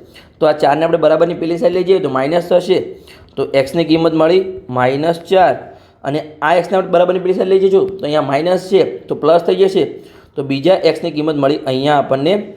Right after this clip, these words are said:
પ્લસ ચાર. તો પ્લસ લખવાની કોઈ જરૂર નથી. તો એક એક્સની કિંમત,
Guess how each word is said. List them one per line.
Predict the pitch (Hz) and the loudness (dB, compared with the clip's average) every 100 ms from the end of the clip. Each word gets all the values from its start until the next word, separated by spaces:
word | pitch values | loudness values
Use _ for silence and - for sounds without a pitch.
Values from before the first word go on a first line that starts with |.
| - | -6
પ્લસ | 175 170 156 | 2 2 2
ચાર. | 143 120 | -4 -4
તો | - | -6
પ્લસ | 147 170 170 | 0 0 0
લખવાની | 160 165 160 | -2 -2 -2
કોઈ | 151 139 | -2 0
જરૂર | 123 139 170 147 | 0 0 2 0
નથી. | - 123 - - - - - - | -2 -8 -8 -20 -20 -20 -16 -4
તો | 147 147 | -2 2
એક | 156 170 | 2 2
એક્સની | 165 180 | 0 -2
કિંમત, | 170 170 | 0 -2